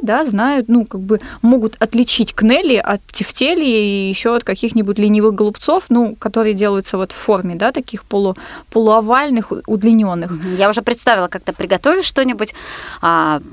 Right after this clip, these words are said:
Speaker 2: поставишь тарелку там перед, э, семьей и говоришь: «А что же у нас сегодня на ужин?» Да, и все такие говорят: «Фрикадельки». Ты говоришь: «Нет, не угадали. Это, друзья мои, кнели». И все такие: «О, а что же это такое?» И можно будет рассказать,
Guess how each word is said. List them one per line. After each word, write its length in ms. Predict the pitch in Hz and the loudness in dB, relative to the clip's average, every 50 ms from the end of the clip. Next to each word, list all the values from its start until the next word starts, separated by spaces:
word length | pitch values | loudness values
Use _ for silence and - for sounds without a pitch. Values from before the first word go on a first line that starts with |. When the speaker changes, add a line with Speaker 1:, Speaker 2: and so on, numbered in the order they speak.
| 156 - - | -18 -10 -6
Speaker 2:
поставишь 500 | 160 156 - - 220 277 339 349 294 - | -6 -4 -2 0 0 2 2 2 0 0
тарелку 460 | - 294 269 269 269 247 240 - 240 | 0 0 2 4 2 2 2 -2 -2
там 220 | 240 226 214 202 - | 0 0 0 0 -2
перед, 360 | - 202 190 190 180 175 - | -4 -2 -2 -2 -4 -4 -4
э, 320 | 190 190 190 185 185 185 175 | -2 0 0 0 0 -2 -2
семьей 380 | - - - 208 202 190 202 196 | -4 -4 -2 -2 -2 -2 -4 -4
и 20 | |
говоришь: 260 | 160 185 175 - - - - - - - - - - - - | -4 -4 -6 -6 -8 -10 -14 -18 -16 -18 -18 -20 -18 -12 -10
«А 60 | - | -8
что 320 | - - - - - 285 | -8 -6 -6 -2 2 4
же 240 | 370 494 539 466 453 453 | 4 4 4 4 4 4
у 20 | |
нас 180 | 381 349 330 - | 4 4 2 2
сегодня 240 | 320 320 294 302 | 2 4 4 6
на 140 | 285 285 277 | 6 6 4
ужин?» 560 | 277 262 254 254 247 233 208 180 196 196 196 | 4 4 4 2 2 0 0 0 -2 -2 2
Да, 140 | 170 214 240 | 4 2 2
и 40 | 233 | 2
все 160 | 202 - 226 | 0 -4 -6
такие 160 | 214 - 214 | -6 -6 -4
говорят: 160 | 214 262 - - | -2 -2 -2 0
«Фрикадельки». 1080 | - 262 320 403 427 - 440 440 427 311 233 240 302 370 415 392 349 302 269 - 254 | 2 4 4 4 4 4 2 2 2 0 2 2 4 4 4 4 4 2 2 -2 -4
Ты 80 | - | -4
говоришь: 220 | 202 226 - - - | -4 -6 -6 -2 0
«Нет, 640 | 214 214 220 220 220 226 277 392 427 349 - - - | 0 2 2 2 4 6 6 6 6 4 0 -2 -2
не 120 | 233 240 285 | 2 2 4
угадали. 540 | 285 277 254 214 - 180 247 240 190 175 - - | 4 4 2 0 0 0 0 0 -4 -8 -4 0
Это, 280 | - 330 480 494 - 285 | 2 2 2 2 0 0
друзья 380 | 214 233 233 202 - 202 180 | -2 -2 -4 -2 0 0 0
мои, 180 | 175 170 170 175 | 0 0 -4 -6
кнели». 840 | - - - 180 175 160 160 165 196 269 320 330 285 240 226 202 190 | -6 -10 -8 -8 -6 -6 -4 0 4 4 6 6 4 2 0 -4 -6
И 80 | 180 - - - - - - - | -8 -10 -12 -18 -20 -20 -20 -14
все 140 | - - 185 | -8 -8 -8
такие: 160 | - - - - | -8 -8 -6 2
«О, 240 | - 302 269 240 208 - | 4 4 6 4 4 2
а 80 | - 214 | -2 -4
что 260 | - - - 262 247 | -4 -2 0 -2 0
же 100 | 226 247 | 0 0
это 120 | 226 220 | -2 0
такое?» 600 | - 240 247 - - 294 285 254 214 190 175 170 | -2 -4 -4 -2 0 2 4 4 4 2 2 0
И 40 | 165 | -2
можно 280 | 165 170 196 208 214 208 | -2 -2 -2 -2 -2 -4
будет 220 | 196 208 202 - | -4 -6 -6 -6
рассказать, 800 | - - - - 190 196 175 170 160 202 220 214 196 196 - - | -8 -8 -4 -2 -2 -2 -2 -2 0 2 2 2 2 0 -4 -10